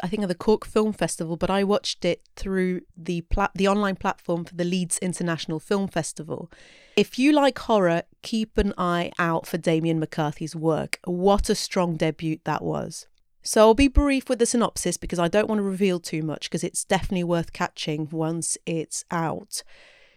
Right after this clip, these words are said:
A lone drifter suffering from partial memory loss accepts a job to look after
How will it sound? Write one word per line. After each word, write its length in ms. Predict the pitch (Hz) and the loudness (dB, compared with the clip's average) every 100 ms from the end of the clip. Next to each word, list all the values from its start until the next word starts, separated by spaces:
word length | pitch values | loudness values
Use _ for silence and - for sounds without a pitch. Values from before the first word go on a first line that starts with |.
| - | 2
A 60 | |
lone 300 | 202 214 254 | 6 6 6
drifter 500 | 240 208 - - 160 | 4 2 0 -4 -4
suffering 440 | 170 - 208 - 190 | -4 -4 -4 -2 -4
from 240 | - 175 | -4 -4
partial 360 | - 202 202 220 | 0 -2 0 0
memory 360 | 208 190 165 | 2 2 0
loss 280 | 151 147 - - | -2 -4 -6 -10
accepts 460 | - - 208 - | -8 -4 -4 -2
a 60 | 233 | -2
job 340 | 180 190 160 | 0 0 0
to 120 | - 170 | -2 -6
look 200 | 165 - | -6 -8
after 420 | - - 180 | -12 -6 -4